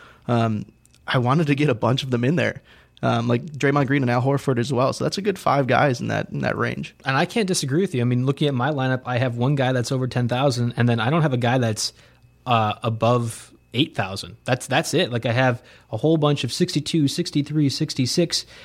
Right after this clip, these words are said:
Speaker 2: and then some middling fifty-five guys. I absolutely agree with you. Uh, um, and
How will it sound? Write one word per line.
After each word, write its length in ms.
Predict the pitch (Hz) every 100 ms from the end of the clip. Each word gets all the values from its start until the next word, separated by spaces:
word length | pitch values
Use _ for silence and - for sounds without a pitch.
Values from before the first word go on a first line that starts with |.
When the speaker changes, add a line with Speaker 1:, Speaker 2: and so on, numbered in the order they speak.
| - -
Speaker 2:
and 120 | 127
then 100 | 135
some 260 | - 135 135
middling 340 | 139 135 131
fifty-five 460 | 147 139 - 127 139
guys. 160 | 131 - - -
I 140 | 151
absolutely 360 | 220 - 160 139
agree 180 | 127 202
with 140 | 196
you. 180 | 98 -
Uh, 120 | 131 113
um, 340 | 120 120 117 123
and 340 | 131 123 117